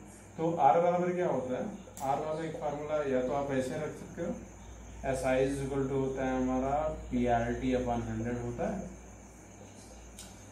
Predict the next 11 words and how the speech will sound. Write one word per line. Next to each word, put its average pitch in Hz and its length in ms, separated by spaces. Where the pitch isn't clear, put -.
अब 135 80
यहाँ 139 200
से - 60
हमें 151 160
क्या 147 140
चाहिए, 113 340
यहाँ 123 200
से - 80
चाहिए 139 160
हमें 156 220
आर, 110 240